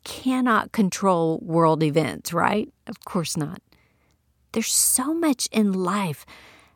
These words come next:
that is out of control. But guess what? There's so much in our life that we can absolutely control. Now, let me give you some examples. You can control what time you wake up.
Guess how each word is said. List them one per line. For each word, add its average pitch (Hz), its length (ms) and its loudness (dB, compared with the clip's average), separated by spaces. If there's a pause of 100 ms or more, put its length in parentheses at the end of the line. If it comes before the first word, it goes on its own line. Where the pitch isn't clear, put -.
(120)
that 214 260 4
is 190 160 2 (140)
out 247 140 2
of 214 160 2
control. 233 960 -2 (720)
But 226 160 -6
guess - 280 -2
what? 247 420 -4 (720)
There's 196 220 2
so 170 480 2
much 180 420 -2
in 202 160 0
our 165 180 -2
life 170 680 -8
that 185 180 0
we 185 340 0
can 208 280 -4 (120)
absolutely 220 1400 0 (120)
control. 160 560 -4 (600)
Now, 170 120 -2
let 165 160 0
me 160 80 -2
give 147 120 0
you 147 100 -2
some 151 260 -2
examples. 147 580 -4 (1120)
You 415 80 4
can 302 180 4
control 214 460 4
what 214 160 2
time 214 240 2
you 220 100 4
wake 220 260 2
up. 254 240 -2